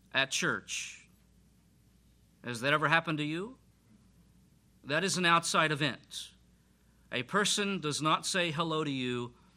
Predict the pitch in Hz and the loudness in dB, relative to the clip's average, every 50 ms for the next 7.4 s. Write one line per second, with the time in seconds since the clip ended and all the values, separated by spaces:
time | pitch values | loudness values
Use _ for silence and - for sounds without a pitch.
0 | _ - _ _ _ _ _ _ _ _ _ - 123 127 127 - - - 175 123 | _ -20 _ _ _ _ _ _ _ _ _ 0 0 0 0 0 -2 0 0 -2
1 | 92 - - - - - - - - - - - _ _ _ _ _ _ _ - | -2 -6 -10 -8 -8 -8 -8 -12 -16 -20 -20 -20 _ _ _ _ _ _ _ -20
2 | _ _ _ _ _ _ _ _ _ _ - _ _ _ - - - - _ _ | _ _ _ _ _ _ _ _ _ _ -20 _ _ _ -20 -20 -20 -20 _ _
3 | _ _ - 123 139 143 160 196 220 240 - - 208 214 214 208 208 208 196 - | _ _ -6 -2 0 4 6 6 6 4 2 6 8 10 10 10 8 4 0 0
4 | - - - - - - - - - - _ 139 165 190 202 202 196 180 - 202 | 0 0 -2 -6 -16 -20 -20 -20 -20 -12 _ 2 4 6 6 6 4 4 2 2
5 | 196 - - 170 147 - 180 190 196 185 - - 170 156 147 156 151 - - - | 2 2 0 -6 -6 0 0 0 2 2 0 0 0 -2 -2 -2 -4 -8 -14 -20
6 | - - - - 135 139 123 110 160 156 143 143 135 120 117 165 156 131 - - | -20 -20 -10 -4 -2 -2 0 2 4 4 4 4 0 2 4 4 4 2 0 -6
7 | - - - - - - - - | -6 -4 -2 -2 -2 -2 -6 -10